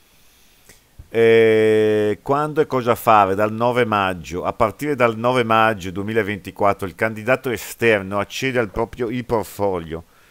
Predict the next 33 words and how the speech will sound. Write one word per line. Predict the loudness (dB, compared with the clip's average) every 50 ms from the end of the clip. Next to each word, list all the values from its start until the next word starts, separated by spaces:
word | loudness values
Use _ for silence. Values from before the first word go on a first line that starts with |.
| _ _ _ -20 _ _ _
visualizzando | -10 -6 -2 0 0 0 -2 -2 0 0 0 0 2 0
la | -2
sezione | -2 -2 -6 -8 -8 -8 -8 -6 -6 -6
dedicata | -8 -8 -8 -8 -6 -2 -2 -2 0 0
al | -2 -4 -4
curriculum | -8 -8 -6 -6 -4 -4 -6 -6 -6 -8 -6 -4
dello | -4 -4 -4 -6
studente, | -8 -10 -12 -6 -4 -4 -4 -4 -6 -8 -10 -8
dove | -6 -4 -4 -4
può | -4 -2 -2 0 0 0 0
compilare | -2 -2 -2 -2 -6 -6 -6 -4 2 6 8 8 8 8 8 6 4
le | 0 -2 -6
sezioni | -6 -8 -8 -8 -6 -6 -4 -4 -4 -6
di | -8 -10 -6
propria | -2 -2 -2 0 -2 -4 -4
competenza. | -4 -6 -8 -6 -6 -8 -8 -6 -8 -10 -10 -10 -14 -18 -20 -20 -20 -20 -20 _ _ _ _ _ _ _ -20 _ _ _ _
In | -10 -8 -6 0
particolare | 2 2 2 2 -2 -4 0 4 8 8 10 10 8
all'interno | 6 2 0 -2 -2 -2 0 0
della | -2 -2
sezione | -2 -4 -8 -12 -10 -8 -8 -6 -6 -8
istruzione | -8 -10 -12 -12 -8 -6 -6 -6
e | -6
formazione | -6 -6 -6 -6 -6 -6 -6 -6 -6 -6 -6
inserisce | -6 -4 -4 -2 -2 -2 -4 -4 -4 -4
informazioni | -4 -2 -4 -4 -2 -2 -4 -6 -4 -4 -4 -2 -2 -2
relative | -2 -2 -2 -2 -2 -2 -2
a | -4
P | -2 -4 -8
C | -8 -8 -10
T | -10 -8 -4 -2
O, | -2 -2
perché, | -2 -6 -8 -6 -4 -4 -4 -4